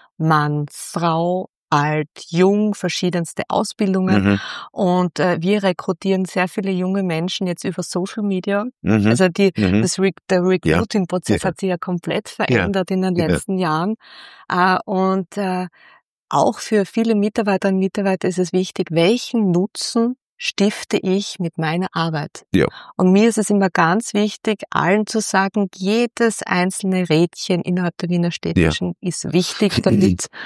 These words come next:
Speaker 2: Ja.
Speaker 1: das ganze System funktioniert, weil wir sind ein Dienstleistungsunternehmen und unsere Priorität muss der Kunde und dessen, äh, Zufriedenheit sein.
Speaker 2: Du hast einmal in einem Interview, äh, gesagt, ich könnte es jetzt ganz detailliert zitieren,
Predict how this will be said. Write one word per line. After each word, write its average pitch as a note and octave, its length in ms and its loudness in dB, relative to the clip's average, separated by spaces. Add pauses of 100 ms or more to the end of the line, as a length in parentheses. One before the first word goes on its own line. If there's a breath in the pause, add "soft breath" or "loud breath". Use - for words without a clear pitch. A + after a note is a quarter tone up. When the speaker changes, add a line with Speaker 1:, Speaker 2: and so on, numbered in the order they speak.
(100)
Speaker 2:
Ja. B2+ 180 4
Speaker 1:
das - 180 0
ganze F#3 360 2
System F#3 440 0
funktioniert, F#3+ 680 -2
weil E3 140 -2
wir E3+ 80 -2
sind - 300 -2
ein A#3 140 2
Dienstleistungsunternehmen F#3+ 1300 0
und E3 220 -4
unsere F3+ 280 0
Priorität E3+ 680 0
muss F3+ 180 -2
der E3+ 160 -2
Kunde G#3 480 2 (400 loud breath)
und F3+ 240 -2
dessen, F3 480 2
äh, E3+ 180 0
Zufriedenheit D#3+ 680 -4
sein. - 160 -10 (400 loud breath)
Speaker 2:
Du G2 100 4
hast G#2+ 240 4
einmal G2+ 200 4
in F#2+ 100 4
einem E2+ 120 2
Interview, A2+ 760 0
äh, F2 320 -4
gesagt, - 760 -2
ich G2+ 140 0
könnte F#2 360 0
es E2+ 60 -2
jetzt - 160 -16
ganz F2 260 -4
detailliert F2 560 0
zitieren, A2 480 2